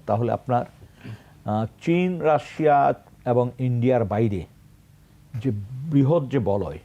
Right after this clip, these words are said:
সেই বলয়টার একটা মৌন সমর্থন থাকলেও আপনার উপর থাকবে। এখন এই কৌশলটা আপনি কি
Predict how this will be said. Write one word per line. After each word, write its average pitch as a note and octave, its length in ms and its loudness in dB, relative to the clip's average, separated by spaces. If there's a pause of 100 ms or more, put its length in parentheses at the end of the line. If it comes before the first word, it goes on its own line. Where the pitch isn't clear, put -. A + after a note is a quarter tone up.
(520)
সেই B2 160 -2 (100)
বলয়টার A#2+ 440 -2 (880)
একটা - 280 -4
মৌন B2 380 -2
সমর্থন B2 460 -6
থাকলেও A#2 340 -8
আপনার G#2 280 -6
উপর F#2 260 -14
থাকবে। - 320 -14 (680)
এখন - 180 -4 (120)
এই F3 180 2
কৌশলটা C#3+ 560 -2
আপনি A#2 200 -4
কি - 180 -4